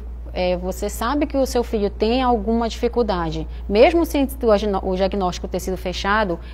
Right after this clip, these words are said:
é importante a gente ter essa prevenção precoce. Porque o grande porém dessa síndrome é porque como ela é de-, ela é diagnosticada, como pelo fato dela ser rara, ela é diagnosticada, às vezes, tardiamente, por falta de conhecimento dos profissionais.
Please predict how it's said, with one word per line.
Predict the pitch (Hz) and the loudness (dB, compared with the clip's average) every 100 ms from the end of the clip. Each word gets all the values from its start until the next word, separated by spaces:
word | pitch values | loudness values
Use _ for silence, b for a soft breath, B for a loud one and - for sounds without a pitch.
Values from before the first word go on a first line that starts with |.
| B | B
é | 185 | -2
importante | 220 247 240 247 277 | 0 0 0 0 0
a | 269 | 0
gente | 247 247 | -2 -4
ter | - | -2
essa | 233 233 | -2 -2
prevenção | 226 233 233 - 226 | -2 -2 -2 -2 -4
precoce. | 226 247 - 220 185 - 277 - B B B B B - | -2 -4 -2 0 0 -2 -8 -10 B B B B B -6
Porque | - 196 - 220 208 | -2 -2 2 4 4
o | 220 | 4
grande | 208 302 339 | 4 4 2
porém | 302 277 226 | 2 2 2
dessa | 202 185 190 | 0 -2 -4
síndrome | - 226 269 233 202 | -4 0 0 2 0
é | |
porque | - 220 | -2 -4
como | 214 277 | 0 2
ela | 311 | 2
é | 262 | 2
de-, | 226 - | 2 0
ela | 190 | -2
é | 190 | 0
diagnosticada, | 208 202 202 190 - - 185 | 0 0 -2 -4 -6 -6 -2
como | 262 | 0
pelo | 254 240 | 0 -2
fato | 226 202 | -2 -2
dela | 185 | -2
ser | 185 175 | -2 -4
rara, | 156 196 220 175 190 | 0 2 4 2 -2
ela | 180 | -4
é | 185 | -2
diagnosticada, | 196 202 202 - - 202 208 220 247 - - | -2 -4 -4 -6 -4 2 2 2 -4 -8 -10
às | 175 180 | -6 0
vezes, | 208 220 | 0 0
tardiamente, | 226 214 208 247 233 220 208 220 | -2 -2 -2 0 -2 -2 -2 -4
por | 233 269 | 0 0
falta | 277 269 269 | 4 4 4
de | 262 | 2
conhecimento | 254 254 247 233 226 | -2 -4 -2 -4 -4
dos | 233 | -6
profissionais. | - 233 - 254 262 190 190 | -4 -6 -4 -6 -4 -4 -6